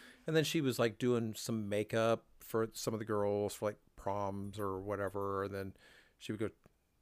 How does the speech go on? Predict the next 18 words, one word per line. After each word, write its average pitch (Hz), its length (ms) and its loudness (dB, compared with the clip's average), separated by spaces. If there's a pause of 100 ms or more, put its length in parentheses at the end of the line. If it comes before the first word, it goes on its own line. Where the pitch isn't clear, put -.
take - 160 -10
their 101 100 -4
photos. 101 840 -8
And 101 140 -8
then 98 100 -8
so 95 440 -6
she - 160 -14
just - 140 -14
kinda, 113 200 -2
like, - 180 -6
fell 107 220 -2
in 98 60 -4
love 104 180 0
with 107 120 -2
it. 104 120 -2
And 110 60 -4
then 110 120 -4
we 104 260 -4